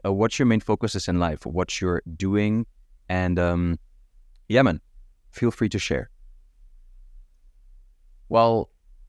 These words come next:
Speaker 2: I'm currently based in Austin, Texas, but I'll be here for another week, and then I'm off to Canada, then I'm off to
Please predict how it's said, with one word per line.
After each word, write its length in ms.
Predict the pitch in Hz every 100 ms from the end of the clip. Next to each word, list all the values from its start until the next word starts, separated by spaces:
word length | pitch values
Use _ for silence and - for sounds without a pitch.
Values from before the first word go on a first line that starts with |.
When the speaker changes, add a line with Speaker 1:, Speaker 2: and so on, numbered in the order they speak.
| _
Speaker 2:
I'm 120 | 120
currently 260 | 131 131 117
based 300 | 110 110 -
in 80 | 107
Austin, 300 | 104 - 101
Texas, 420 | 104 101 120 -
but 100 | 98
I'll 80 | 95
be 160 | 98
here 200 | 98 98
for 360 | 92 98 92 92
another 260 | 101 95 90
week, 300 | 95 110 107
and 100 | 95
then 120 | 92
I'm 120 | 90
off 240 | 90 - -
to 440 | 98 92 90 87 - -
Canada, 460 | 113 117 113 113 104
then 120 | 92
I'm 120 | 92
off 200 | 90 -
to 360 | 95 85 82